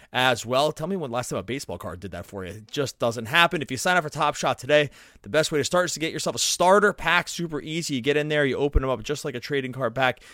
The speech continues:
and you're gonna get those moments for yourself. You can pull a moment, maybe a superstar, maybe you grab a LeBron or a K D right out of the bat,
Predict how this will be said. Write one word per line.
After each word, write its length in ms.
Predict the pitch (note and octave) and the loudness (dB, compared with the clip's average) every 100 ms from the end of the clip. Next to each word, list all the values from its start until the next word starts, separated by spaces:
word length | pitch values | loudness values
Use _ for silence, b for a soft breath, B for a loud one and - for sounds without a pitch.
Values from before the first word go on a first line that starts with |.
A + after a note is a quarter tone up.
| B - | B -6
and 80 | A#2 | -2
you're 100 | A2+ | 0
gonna 140 | G#2+ | 0
get 260 | G2 C3 - | 0 -2 0
those 260 | B2+ A#2 | -2 0
moments 360 | B2+ B2+ A#2+ - | -2 -2 -2 -8
for 360 | - C#3 D3 | -2 2 4
yourself. 480 | A2+ A2+ - D3+ D3 | 2 -4 0 2 2
You 80 | - | 0
can 140 | G#2+ | -6
pull 200 | - E3 | 0 0
a 40 | A#2 | 0
moment, 300 | A#2 C#3+ F2 | -4 -6 -10
maybe 200 | D#3 A#3+ | -10 -10
a 40 | |
superstar, 640 | A2+ - E3+ G3 - E3 B2+ | -10 -10 -10 -8 -2 0 0
maybe 140 | F3 | 0
you 60 | D3+ | 2
grab 200 | B2 G#2+ | 4 2
a 20 | |
LeBron 500 | G#2+ G#2 B2 B2+ B2 B B B | 0 0 4 4 2 B B B
or 120 | A#2 | -2
a 40 | |
K 240 | A#2 - C3 | -2 -2 0
D 160 | B2 | 0
right 300 | A#2 A#2 A#2+ - | 0 0 0 0
out 200 | A#2 A2+ | 2 2
of 60 | G#2+ | 0
the 80 | |
bat, 300 | G2+ A#2+ A#2 | 0 0 -2